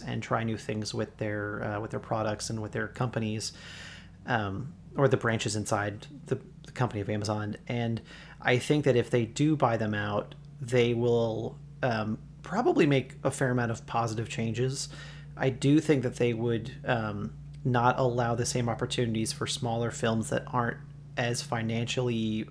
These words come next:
um, uh, viable for them, that they might,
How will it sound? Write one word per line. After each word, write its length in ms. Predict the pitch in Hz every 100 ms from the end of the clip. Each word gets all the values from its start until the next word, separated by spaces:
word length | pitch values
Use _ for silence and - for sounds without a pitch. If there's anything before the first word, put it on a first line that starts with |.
| -
um, 480 | 117 107 104 113 - - - - - - -
uh, 220 | 117 117
viable 460 | 113 113 127 151
for 140 | 151 170
them, 300 | 170 180 185 - - - -
that 80 | -
they 120 | 220
might, 400 | 127 123 117